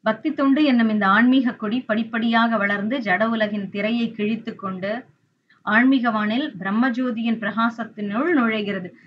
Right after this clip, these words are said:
அப்படியே வளருமா இந்த ஜட, அதாவது இந்த, இந்த ஜட உலகுல வந்து யோசிச்சு பாருங்க. இப்ப நம்ம வந்து,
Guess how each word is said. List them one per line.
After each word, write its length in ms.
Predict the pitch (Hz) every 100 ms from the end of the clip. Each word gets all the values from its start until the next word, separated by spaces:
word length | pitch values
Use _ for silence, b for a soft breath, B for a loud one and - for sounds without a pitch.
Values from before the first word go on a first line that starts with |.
| B
அப்படியே 440 | 214 - 320 381
வளருமா 540 | 370 349 349 330 302 - _ _ -
இந்த 220 | 226 226 214 214 208 208
ஜட, 220 | 208 247 302
அதாவது 480 | - 240 330 403 370 B B
இந்த, 220 | 285 285
இந்த 160 | 277 277
ஜட 240 | 240 269 370 427
உலகுல 300 | 320 302 254
வந்து 200 | 254 285
யோசிச்சு 300 | 254 - 247
பாருங்க. 280 | 226 202 196 180
இப்ப 220 | 226 202
நம்ம 240 | 208 202
வந்து, 360 | 202 214 330 370